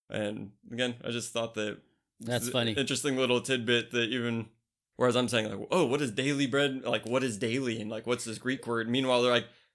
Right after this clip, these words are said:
Speaker 1: some people don't know what bread is. <laughs> Like, let's put a different thing in there.
Speaker 2: Well, I,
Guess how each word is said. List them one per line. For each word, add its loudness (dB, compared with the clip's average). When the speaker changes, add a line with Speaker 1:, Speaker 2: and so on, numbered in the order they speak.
Speaker 1:
some -2
people 2
don't 4
know 0
what -4
bread -4
is. -6
<laughs> 2
Like, 4
let's 0
put 0
a 2
different -6
thing -4
in -4
there. -4
Speaker 2:
Well, 0
I, 2